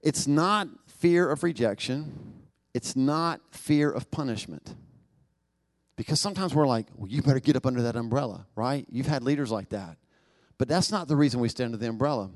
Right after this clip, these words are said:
Here's your last big idea. If we want God's protection,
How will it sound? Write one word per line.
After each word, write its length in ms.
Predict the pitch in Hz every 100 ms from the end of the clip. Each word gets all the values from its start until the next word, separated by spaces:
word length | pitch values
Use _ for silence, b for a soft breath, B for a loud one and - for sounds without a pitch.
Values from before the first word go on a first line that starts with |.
| - -
Here's 160 | 165
your 120 | 147
last 280 | 135 139 131
big 160 | 139 127
idea. 460 | 127 117 110 101 - b b b b
If 180 | 160 -
we 80 | 185
want 380 | 165 208 233 -
God's 260 | 175 170
protection, 880 | - 147 - 147 - - 101 104